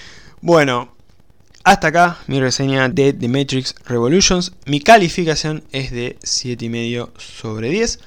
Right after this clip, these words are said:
como mencionaba antes. O sea, es como que entre la anterior y esta, la anterior siete sobre diez, esta siete y medio sobre diez, contra la primera que fue un diez de diez. Por eso aclaro esto de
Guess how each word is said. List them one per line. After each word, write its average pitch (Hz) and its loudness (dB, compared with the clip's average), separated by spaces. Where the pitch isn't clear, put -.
como 123 -6
mencionaba 123 -6
antes. 107 -8
O - -12
sea, 117 -8
es - -20
como 117 -4
que 120 -6
entre 117 -6
la 117 -4
anterior 131 -2
y 135 -2
esta, 143 -6
la 110 -10
anterior 113 -4
siete 117 -10
sobre 120 -4
diez, 143 -6
esta 120 -10
siete 113 -8
y 110 -10
medio 113 -8
sobre 113 -10
diez, 165 -6
contra 113 -2
la 107 0
primera 113 -2
que 120 -4
fue 113 -10
un 113 -6
diez 113 -4
de 110 -6
diez. 120 -6
Por - -10
eso 110 -8
aclaro 117 -2
esto 120 -4
de 113 -4